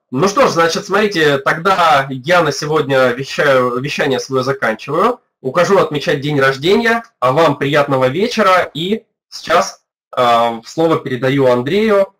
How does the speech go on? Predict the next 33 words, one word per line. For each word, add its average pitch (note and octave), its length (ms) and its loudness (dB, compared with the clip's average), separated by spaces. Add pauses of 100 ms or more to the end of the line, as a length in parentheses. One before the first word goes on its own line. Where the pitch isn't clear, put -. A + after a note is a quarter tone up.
(100)
который E3 400 0
вам C3+ 240 0
будет A#2 220 -18
рассказывать B2+ 560 -6
про B2 180 -4
сео. - 360 -12 (480)
Всё, - 200 2
Андрей, D3+ 260 2
тебе C#3+ 280 -2
слово. G#3 720 2
А, B2+ 600 2 (800)
если C#3 320 -6
микрофон B2+ 480 0
работает, F#3+ 600 0 (160)
то E3+ 380 2
тогда B2+ 520 -2 (120)
вещай. G#2 480 -6 (300)
Да, C#3 240 2
всем G3+ 200 2
спасибо D#3+ 380 -2
за B2+ 120 -4
поздравления. D#3 800 2
Ну, D3 140 -2
как C#3+ 180 -2
бы, B2 180 0 (180)
вскрывается D#3+ 600 0
тайна, E3+ 280 2
почему C#3 380 -2
я D3 120 2
сегодня C#3 300 0
вебинар B2 440 -2
не B2+ 120 -4
веду, A#2 280 -8